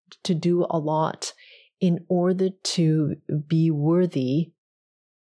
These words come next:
of receiving love or attention or, um, time or thoughtfulness.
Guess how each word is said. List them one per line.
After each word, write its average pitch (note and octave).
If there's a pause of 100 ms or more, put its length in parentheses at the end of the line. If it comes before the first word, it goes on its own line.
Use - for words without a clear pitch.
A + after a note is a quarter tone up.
(180)
of D3
receiving E3+ (720)
love D3+
or C3
attention C#3 (160)
or, B2 (920)
um, C#3 (100)
time D3 (380)
or C3+
thoughtfulness. -